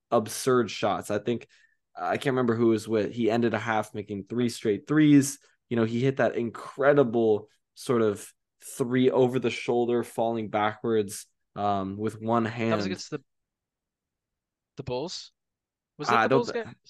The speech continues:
Speaker 1: I don't think it was against the Bulls. It might have been earlier in the season.
Speaker 2: No, I think it
Speaker 1: Um,
Speaker 2: was the, I think it was the Nets. I think they beat the Nets in that game. It was
Speaker 1: Yeah,
Speaker 2: just
Speaker 1: it might have been the
Speaker 2: it's
Speaker 1: Nets,
Speaker 2: stupid
Speaker 1: but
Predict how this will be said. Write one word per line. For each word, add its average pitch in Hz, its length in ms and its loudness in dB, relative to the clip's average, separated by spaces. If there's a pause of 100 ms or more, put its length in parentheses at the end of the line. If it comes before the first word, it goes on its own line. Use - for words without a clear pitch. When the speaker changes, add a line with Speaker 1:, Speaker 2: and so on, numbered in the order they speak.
(240)
Speaker 1:
I 131 80 4
don't 147 140 4
think 123 140 0
it - 20 2
was 107 120 -2
against 101 200 -8
the 90 60 -16
Bulls. 101 160 -6
It 113 40 -4
might 123 160 0
have 113 80 -2
been 101 100 -4
earlier 104 280 -2
in 98 80 -6
the 95 80 -8
season. 101 480 -10 (380)
Speaker 2:
No, 185 180 2
I 170 100 6
think 202 140 0
it - 20 0
Speaker 1:
Um, 226 40 -2
Speaker 2:
was 170 100 -4
the, 151 180 -8
I 143 100 -2
think 160 160 -6
it 165 100 -6
was 139 180 -4
the 127 100 -10
Nets. 117 460 -10
I 131 40 -8
think 135 180 -12
they 131 80 -8
beat 120 160 -14
the 113 80 -12
Nets 113 240 -18
in 113 80 -20
that 117 140 -16
game. 120 200 -18 (220)
It - 0 -
was 107 80 -6
Speaker 1:
Yeah, 98 360 0
Speaker 2:
just 104 200 -10
Speaker 1:
it - 160 -10
might 113 160 0
have 107 80 0
been 101 100 -6
the 98 60 -6
Speaker 2:
it's 95 60 -8
Speaker 1:
Nets, 95 220 -6
Speaker 2:
stupid 160 300 -8
Speaker 1:
but - 80 0